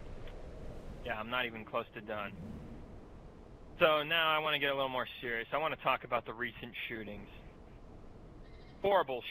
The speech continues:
shit. Horrible shit going down. Like, I all know,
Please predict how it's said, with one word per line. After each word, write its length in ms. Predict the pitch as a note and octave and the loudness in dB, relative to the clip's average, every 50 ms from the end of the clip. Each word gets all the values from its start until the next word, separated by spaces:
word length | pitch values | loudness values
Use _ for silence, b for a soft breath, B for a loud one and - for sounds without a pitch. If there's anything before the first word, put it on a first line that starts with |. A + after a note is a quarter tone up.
| - - | -2 0
shit. 240 | C#3 B2 A2 F#2 - - - - - - - - - | 2 2 2 0 -2 -10 -20 -20 -20 -20 -20 -8 0
Horrible 300 | - G3+ G#3 F#3 C#3+ C#3 - - - | 4 4 4 6 4 2 -2 -2 -2
shit 180 | C3 G#2+ - | -2 -2 -2
going 300 | - A2 G#2+ G#2 G2+ G2+ | -2 -4 -4 -4 -6 -6
down. 320 | G2 G#2 G2+ G2 G2+ G2+ G#2 - - - B B B B B B | -6 -6 -4 -4 -4 -4 -6 -8 -12 -14 B B B B B B
Like, 140 | F#3+ F#3+ - - - D3+ | 4 4 4 4 0 2
I 120 | A3 B3 | 4 6
all 200 | B3 A#3+ A#3+ A#3 | 8 8 8 8
know, 220 | G#3+ G#3 G#3 G3+ | 8 6 6 6